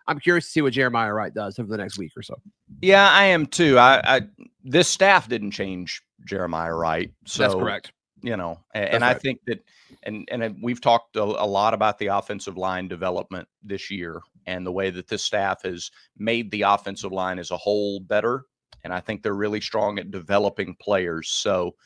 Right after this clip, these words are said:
Speaker 2: uh, and he's got, he's got a ton of family in, in this area.
Speaker 1: Oh,
Speaker 2: Uh,
Speaker 1: okay.
Speaker 2: I think of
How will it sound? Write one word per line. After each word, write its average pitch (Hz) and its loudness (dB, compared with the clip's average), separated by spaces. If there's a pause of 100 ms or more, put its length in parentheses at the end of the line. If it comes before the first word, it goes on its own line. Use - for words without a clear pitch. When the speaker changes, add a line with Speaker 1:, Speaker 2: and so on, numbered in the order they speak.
(340)
Speaker 2:
uh, 101 2
and 175 2
he's 180 -4
got, 180 4
he's 151 -8
got 170 2
a 160 -4
ton 165 2
of 156 -4
family 170 0 (240)
in, 107 -6
in 110 -4
this 98 -4
area. 101 -4 (240)
Speaker 1:
Oh, 120 -2
Speaker 2:
Uh, 95 -2
Speaker 1:
okay. 104 -2
Speaker 2:
I 117 4
think - -6 (380)
of 143 2